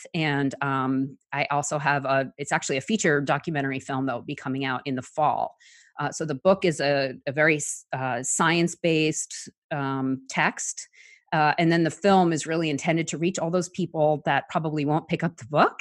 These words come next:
that, you know, there's a lot of young people out there that are looking to digest their information, you know, in a quicker way. And video is really the way they can do that. And there's just been so many plant-based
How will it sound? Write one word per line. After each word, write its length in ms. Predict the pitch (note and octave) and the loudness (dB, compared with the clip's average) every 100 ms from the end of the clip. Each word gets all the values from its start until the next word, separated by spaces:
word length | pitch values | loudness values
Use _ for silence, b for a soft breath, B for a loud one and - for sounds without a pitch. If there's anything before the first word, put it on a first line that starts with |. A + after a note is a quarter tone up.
| - | -2
that, 240 | D#3+ D3+ - D3 B - | 2 2 0 -16 B -2
you 80 | |
know, 60 | E3+ | 2
there's 100 | F3 | 4
a 60 | E3 | 4
lot 180 | D#3 | 4
of 80 | D#3 | 4
young 160 | D#3 D#3+ | 2 0
people 260 | F#3 E3 | -2 0
out 180 | D#3+ D#3 | 2 2
there 240 | D#3 D#3 D#3+ | 4 4 4
that 140 | D3 | 2
are 80 | D3 | 0
looking 280 | D3+ D3 D3+ | 0 -2 -6
to 120 | E3 | -2
digest 420 | D3+ D3+ D3 - | -2 2 0 2
their 120 | E3 | 0
information, 1000 | D#3 E3 D#3+ D3 D#3+ - E3+ E3+ E3 E3 | 0 0 0 2 0 2 2 4 4 2
you 80 | E3+ | 0
know, 360 | D3+ D3 D3 C#3+ | 0 0 -2 -4
in 120 | D#3+ D3 | -2 0
a 220 | C#3+ C#3 | -2 -4
quicker 300 | - F#3 D#3+ | -4 0 0
way. 640 | D3 D3+ D#3 D#3 D#3 D#3 D3+ B B B - | 4 4 4 4 2 2 -2 B B B -6
And 380 | D#3 D3+ D3+ C#3+ | 0 0 0 0
video 280 | E3 E3 | 2 4
is 160 | D3+ C#3 | 2 0
really 200 | E3 D#3+ | -2 0
the 100 | D3 | 0
way 180 | D3+ D#3 | 0 0
they 120 | C#3+ | -2
can 160 | D3+ C#3+ | -4 -4
do 160 | D#3 | 0
that. 220 | E3 C3+ C3 | 2 2 2
And 80 | |
there's 160 | C#3+ C#3+ | -2 -4
just 200 | D#3 - | -8 -8
been 160 | D3 C#3 | -6 -6
so 200 | - D3+ | -4 -4
many 220 | C#3+ C3 - | -4 -8 -4
plant-based 840 | D#3 D#3 D#3 D3+ C#3+ - - - | -4 -2 0 0 0 -4 -8 -10